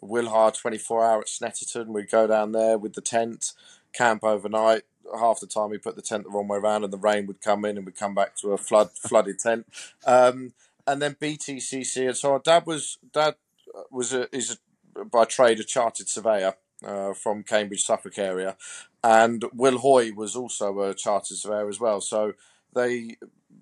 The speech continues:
let's say, I, I guess, ended up, you know, bumping into each other through business. And then off the back of that, we go to some British touring car meetings. And then Dad got involved with some of his friends with Simon Harrison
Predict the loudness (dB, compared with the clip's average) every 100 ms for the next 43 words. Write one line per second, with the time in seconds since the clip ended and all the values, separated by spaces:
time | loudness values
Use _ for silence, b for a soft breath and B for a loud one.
0 | _ -6 -6 -2 -2 -2 -2 -6 -6 -8
1 | -2 -2 -2 -4 0 0 0 _ _ _
2 | -20 -14 -6 -4 0 2 2 2 -2 -2
3 | -4 0 0 0 -2 -2 0 0 0 0
4 | 0 -4 _ _ _ _ _ _ -6 0
5 | 4 4 2 4 4 4 2 2 2 -2
6 | 0 0 0 -4 -2 -4 -2 0 0 2
7 | 0 2 -2 -2 -2 -2 -6 -6 B B
8 | B B B B 4 6 8 6 6 0
9 | 0 6 6 4 0 -4 0 0 0 -4
10 | -8 -8 -8 -10 -10 0 2 2 -2 -8
11 | -2 0 0 0 2 2 0 -6 -8 -10